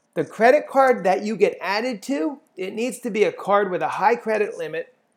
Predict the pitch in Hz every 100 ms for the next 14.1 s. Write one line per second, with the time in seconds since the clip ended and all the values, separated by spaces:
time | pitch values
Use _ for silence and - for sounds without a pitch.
0 | _ _ _ - 151 175 233 180 175 170
1 | 170 185 190 - - _ _ _ _ _
2 | _ - 180 180 170 - 233 247 233 220
3 | 185 - 214 190 170 175 233 240 196 -
4 | 190 185 - 302 277 - - 247 214 190
5 | 202 190 160 175 156 98 - - - _
6 | _ _ _ - 185 233 240 226 214 214
7 | 208 190 180 190 196 - 175 196 185 156
8 | 151 220 247 208 180 175 156 - - 269
9 | 226 151 156 - _ _ _ _ _ _
10 | _ 180 196 220 208 220 - 160 196 190
11 | - 170 147 147 120 - 185 190 277 285
12 | - _ _ - 196 190 240 262 262 294
13 | 302 269 - 233 233 190 165 214 262 -